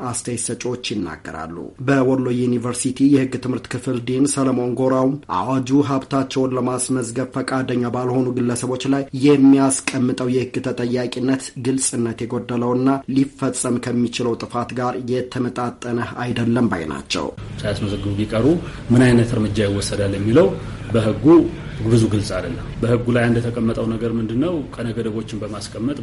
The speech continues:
Speaker 2: አዋጁ ከወጣ ስድስት ወር በኋላ በሚቀጥሉት እንደገና ስድስት ወራት ይመዘገባል ያለ ቢሆንም ከዛ በኋላ በማያስመዘግቡት ላይ አንድ ሺህ ብር አስተዳደራዊ ቅጣት ብቻ ይቀጣሉ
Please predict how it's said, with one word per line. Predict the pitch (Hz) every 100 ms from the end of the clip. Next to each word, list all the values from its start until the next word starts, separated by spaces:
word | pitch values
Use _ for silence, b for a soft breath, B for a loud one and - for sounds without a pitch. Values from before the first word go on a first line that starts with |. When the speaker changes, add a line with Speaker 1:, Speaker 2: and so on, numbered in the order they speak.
| - -
Speaker 2:
አዋጁ | 110 110 113
ከወጣ | 113 110 143 160 -
ስድስት | 113 104
ወር | 117 104
በኋላ | 104 110
በሚቀጥሉት | 107 113 123 120 104
እንደገና | 107 98 98 98
ስድስት | 101 98 -
ወራት | 98 98
ይመዘገባል | 104 95 98 98 95 90 - -
ያለ | 110 113 120 117
ቢሆንም | 117 117 104 95 143 - - -
ከዛ | 120 113
በኋላ | 113 110 113
በማያስመዘግቡት | 110 110 117 113 110 107 104 110 110
ላይ | 143 180 156 139
አንድ | 113 117
ሺህ | 117 110
ብር | 104
አስተዳደራዊ | 98 - 101 98 98 98
ቅጣት | - 101 -
ብቻ | - 98
ይቀጣሉ | 98 - - 92